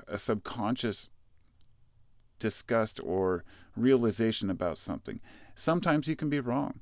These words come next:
I mean, this is, I'm going by my own feelings and what I've experienced, but what I've analyzed in others too. You know, using reason is gr-,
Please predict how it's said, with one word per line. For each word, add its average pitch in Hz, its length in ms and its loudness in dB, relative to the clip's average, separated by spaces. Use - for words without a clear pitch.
I - 60 0
mean, 131 180 10
this 165 180 2
is, 123 240 0
I'm 131 140 2
going 127 260 8
by 104 140 4
my 104 220 4
own 104 160 2
feelings 87 500 -2
and 98 120 -2
what 95 120 0
I've 95 120 -2
experienced, 117 600 0
but 85 120 2
what 98 200 4
I've 95 160 0
analyzed 95 500 0
in 90 100 -2
others 85 320 -4
too. - 220 -6
You 92 120 -4
know, 90 280 2
using 123 600 6
reason 101 680 4
is 101 200 -2
gr-, - 280 -6